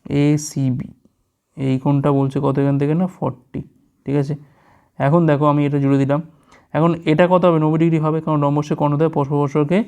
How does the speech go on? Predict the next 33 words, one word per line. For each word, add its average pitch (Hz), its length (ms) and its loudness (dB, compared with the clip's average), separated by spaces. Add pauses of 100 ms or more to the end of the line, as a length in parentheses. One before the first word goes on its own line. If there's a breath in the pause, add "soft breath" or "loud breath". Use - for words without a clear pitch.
(380 loud breath)
সমকোণে 143 460 2
সমদ্বিখণ্ডিত 160 480 0
করে। 151 100 0 (100)
তাই 151 180 0
এটা 156 120 0 (100)
নব্বই, 151 340 4 (140)
এটা 143 120 0 (120)
চল্লিশ, 151 240 2
তাহলে 156 160 0
এটা 156 140 0
কত 165 120 2
হবে? 156 120 2
নিশ্চয়ই 151 240 -4
পঞ্চাশ 151 380 0
হবে, 170 140 0 (460)
কারণ 151 200 -4
এটা 165 100 2 (100)
ত্রিভুজ, 185 340 4
তো - 100 0
ত্রিভুজের 147 240 2
তিনটে 156 180 0
কোণের 160 160 0
সমষ্টি 156 260 -2
কত 156 160 0
হয়? 143 140 2
একশো 135 140 -6 (100)
আশি 151 200 -2
হয়। 151 120 -2 (520 loud breath)
এখন 175 140 4 (220)
এটা 156 160 4 (100)
পঞ্চাশ 160 200 0 (100)
মানে 135 120 0 (100)
আবার 160 140 2